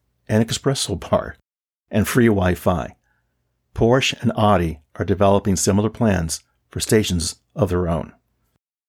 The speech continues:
So what can we learn from the story? What's the takeaway? For the consumer, it's all about one word,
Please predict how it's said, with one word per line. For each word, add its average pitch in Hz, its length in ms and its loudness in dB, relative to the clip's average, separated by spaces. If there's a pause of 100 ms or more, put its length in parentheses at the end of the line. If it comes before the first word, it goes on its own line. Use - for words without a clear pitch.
(1300)
So - 180 -4
what 135 180 2
can 143 140 2
we 135 80 6
learn 113 160 4
from 107 160 -4
the 92 100 -2
story? 87 420 -6 (200)
What's 165 160 -2
the - 80 -2
takeaway? 98 500 -2 (1300)
For - 140 2
the 110 100 2
consumer, 123 540 2
it's 104 160 -8
all 110 140 4
about - 220 -2
one 92 300 0
word, 85 320 -4